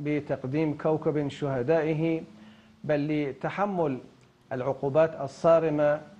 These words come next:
والحظر والمنع، وحتى التهديد بالإقدام العسكري والورقة والخيار العسكري، س-، ساعة تحت الطاولة وساعة يضعوها تحت الطاولة،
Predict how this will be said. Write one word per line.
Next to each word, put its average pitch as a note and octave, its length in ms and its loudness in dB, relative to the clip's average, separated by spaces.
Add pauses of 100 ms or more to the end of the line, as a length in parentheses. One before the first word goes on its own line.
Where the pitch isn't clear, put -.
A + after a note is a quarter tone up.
(340)
والحظر C#3 800 2
والمنع، C3 720 -2
وحتى E3+ 720 2 (520)
التهديد D3 760 0 (100)
بالإقدام C3+ 1700 -4
العسكري C#3+ 640 2
والورقة C3 1300 -2
والخيار C#3+ 380 0
العسكري، D3 760 0 (540)
س-، C3+ 40 -10 (200)
ساعة D3+ 520 2
تحت D3 300 -2
الطاولة D#3 440 2
وساعة C3 360 2
يضعوها C3+ 500 0
تحت C#3+ 240 -6
الطاولة، C#3+ 560 0